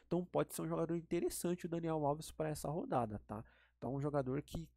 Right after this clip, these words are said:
tá criando, tá um pouquinho mais avançado, acho que pode dar bom nessa rodada. E os pontos negativos de São Paulo pra esse jogo é, continua com problemas defensivos, principalmente na parte do contra-ataque, né? Então, São Paulo tem esse problema aí na parte defensiva, acho que não vai conseguir corrigir tão cedo,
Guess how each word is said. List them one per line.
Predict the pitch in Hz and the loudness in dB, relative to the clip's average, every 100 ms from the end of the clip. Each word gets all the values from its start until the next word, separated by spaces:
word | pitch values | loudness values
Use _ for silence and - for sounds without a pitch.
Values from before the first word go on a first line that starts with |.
| _ | _
tá | 143 | -8
criando, | - - 127 139 180 170 | -6 -4 0 0 0 0
tá | 143 | -2
um | 139 | -2
pouquinho | 139 - 165 | -4 -8 -4
mais | 165 156 | -2 -2
avançado, | 135 131 - 131 143 | -2 -4 -4 -4 -4
acho | 147 | -6
que | - | -8
pode | 147 147 147 | -6 -6 -2
dar | 160 | -2
bom | 147 135 147 - - - _ | -2 -4 -6 -12 -20 -20 _
nessa | 135 123 147 | -2 0 2
rodada. | 190 160 110 104 - - _ - | 2 2 0 0 -8 -20 _ 0
E | |
os | 233 | 0
pontos | - 220 214 | 0 -2 2
negativos | 208 196 190 180 | 2 2 0 -2
de | |
São | - 170 | -2 -2
Paulo | - 147 139 | 2 0 2
pra | 147 | 0
esse | 139 | 0
jogo | 127 160 233 | 0 0 0
é, | 185 190 - - | 0 -2 -6 -4
continua | 214 208 - 165 185 202 | -4 -2 -2 0 0 0
com | 185 180 | 0 -2
problemas | 170 160 160 160 | 0 0 0 0
defensivos, | 165 - 143 - 147 151 | -2 -2 -6 -6 -6 -8
principalmente | 165 147 147 143 - | -8 -6 -4 -4 -6
na | 151 | -6
parte | - 151 147 | -4 -4 -4
do | 147 | -8
contra-ataque, | 151 143 180 - 120 117 - - - - _ _ - | -8 -6 -6 -4 -4 -4 2 2 2 -4 _ _ -8
né? | 110 127 | 0 0
Então, | 123 - 143 151 147 | 0 0 -2 -2 -4
São | 156 | -2
Paulo | 143 147 156 | 0 0 0
tem | 165 | -2
esse | 156 - | -6 -2
problema | 165 143 143 135 | 0 0 0 0
aí | |
na | 131 | -2
parte | - 135 | -4 -6
defensiva, | 139 135 151 139 - 175 175 | -6 -6 -6 -6 -4 -2 -2
acho | 143 | -4
que | 147 | -4
não | 135 | -2
vai | 123 | -2
conseguir | - 123 - 139 | -2 -6 -8 -8
corrigir | - 123 117 123 | -4 -2 -2 -4
tão | 139 143 | -4 -6
cedo, | - 131 147 | -6 -4 -4